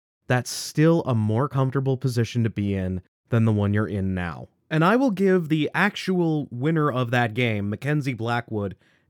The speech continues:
endless credit. He played his heart and soul out. But again,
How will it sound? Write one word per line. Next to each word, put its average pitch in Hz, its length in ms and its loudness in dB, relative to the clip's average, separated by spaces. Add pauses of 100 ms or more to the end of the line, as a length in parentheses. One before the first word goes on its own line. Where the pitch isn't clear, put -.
(120)
endless 214 380 6
credit. 113 360 0 (600)
He 196 160 0
played 202 340 4 (120)
his 156 320 0
heart 175 280 4
and 147 180 0
soul 120 280 -2
out. 85 220 -10 (520)
But 113 140 -2
again, 170 400 2